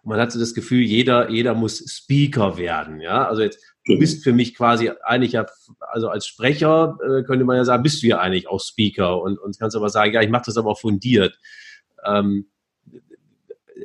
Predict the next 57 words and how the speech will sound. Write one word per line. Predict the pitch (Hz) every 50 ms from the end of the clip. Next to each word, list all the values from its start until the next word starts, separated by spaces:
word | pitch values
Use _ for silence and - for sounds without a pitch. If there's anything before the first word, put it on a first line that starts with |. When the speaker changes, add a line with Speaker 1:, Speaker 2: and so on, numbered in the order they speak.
| - - _ _
Speaker 1:
sagst | - - - 120 139 143 - -
du, | 147 139
dass | 127 131 127 -
fast | - 131 127 123 - - -
jeder | 104 104 120 127 147 147 151 151 - - - - 113
diesen | 120 135 127 127 120
Beruf, | 120 113 98 107 131 147 151 - - -
den | - 120 113 107
du | 110 120 147
jetzt | 147 147 147 147 -
machst, | 131 127 131 131 131 - - _ _
eigentlich | - 113 117 117 120 -
auch | - 135 135 -
machen | 135 135 135 - 139
könnte? | 139 - 139 135 127 113
Weil | 120 117
es | 117 120
heißt | 127 139 139
ja | - 123
heute, | 123 127 117 117
jeder | 110 123 127 127
kann | 120 - 120 110
Redner | 110 107 135 139 - 139 135 117
werden, | 127 127 127 127 123 113
wo | 117 113
ich | 113 117
sage, | - 117 117 117 117 -
nee, | 113 113 113 117 127 123
kann | - 120 117 113
sicherlich | 117 113 113 107 107 104
nicht | 117 143 147 147
jeder. | 147 143 147 147 147 147 131
Und | 117 117 120
die | 117
meisten | 117 113 110 117 120 - - 117 113 113 _ _ - - - _ _ -
haben | 113 120 123 123 113
da | 104
auf | 87 95 -
der | - 104
Bühne | 98 127 160 175
vielleicht | 165 - 143 143 143 -
auch | 143 -
gar | 131 123
nichts | 131 131 123 - -
zu | - 110
suchen, | 98 120 156 165 - 165 180 185 180 180 _ -
denken | 123 131 117 -
aber, | 123 120 123 117
sie | 113 117
gehören | 113 110 110 107 107 107
dahin, | 104 101 95 123 156 185 175
denen | 139 120 113
wird | 127 -
das | 117 113 -
ja | 107
auch | 110 -
vorgegaukelt. | - 127 131 127 120 98 - 87 92 92 92 - 92 90